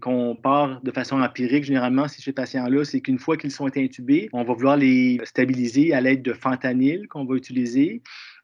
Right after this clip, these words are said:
et un sédatif qui est souvent le propofol. Et puis, par les jours qui vont suivre, une fois qu'il est stable, on va commencer à changer le propofol vers d'autres agents. Je vais vous parler peut-être plus de la façon de les traiter normalement,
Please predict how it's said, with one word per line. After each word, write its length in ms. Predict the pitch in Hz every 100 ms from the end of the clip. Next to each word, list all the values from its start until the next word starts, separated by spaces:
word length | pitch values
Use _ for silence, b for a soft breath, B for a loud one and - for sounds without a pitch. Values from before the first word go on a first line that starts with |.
| -
et 160 | 135
un 80 | 135
sédatif 600 | 135 135 123 - 151 170
qui 140 | -
est 20 | 131
souvent 280 | - 139 147
le 120 | 131
propofol. 920 | - 135 135 127 - 143 202 233 226 175
Et 280 | 135 127
puis, 640 | 127 - 139 135 135 135 131
par 120 | 131
les 140 | 131 131
jours 440 | 135 156 160 147
qui 140 | - 135
vont 200 | 131 127
suivre, 400 | - 156 185 170
une 60 |
fois 120 | 143
qu'il 160 | 147 143
est 60 | 127
stable, 340 | - 147 170
on 80 | 143
va 100 | 135
commencer 480 | 139 135 127 - 151
à 180 | 135
changer 300 | 123 139 131
le 80 | 139
propofol 560 | - 139 131 - 139 143
vers 220 | 135 120
d'autres 300 | 131 131 -
agents. 360 | 123 117 120 110 -
Je 60 |
vais 60 | 123
vous 60 | 123
parler 220 | 147 185
peut-être 180 | 190 -
plus 160 | 220
de 60 | 175
la 120 | 143
façon 360 | 139 151 - 190
de 40 |
les 80 | 151
traiter 240 | - 139
normalement, 720 | 170 151 147 135 139 165 247